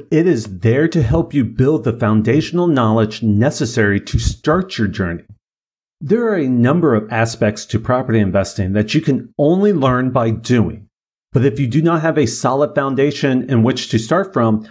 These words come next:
you can lose a lot of money very quickly by making simple mistakes. Think about it.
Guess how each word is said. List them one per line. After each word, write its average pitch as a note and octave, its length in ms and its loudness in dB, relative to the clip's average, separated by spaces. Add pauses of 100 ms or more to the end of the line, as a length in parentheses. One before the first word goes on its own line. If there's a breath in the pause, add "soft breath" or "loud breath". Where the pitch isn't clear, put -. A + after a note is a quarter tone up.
(180 loud breath)
you C#3+ 140 0
can D#3 240 2
lose D3+ 360 2
a C3 100 2
lot G2+ 360 0
of D3 80 -4
money G2+ 400 0 (100)
very B2 480 0
quickly G2+ 520 -2
by G2+ 220 -2
making A2+ 360 2
simple G#2 480 -2
mistakes. G#2+ 680 -2 (600)
Think G#3+ 160 2
about F#2 240 -2
it. - 120 -12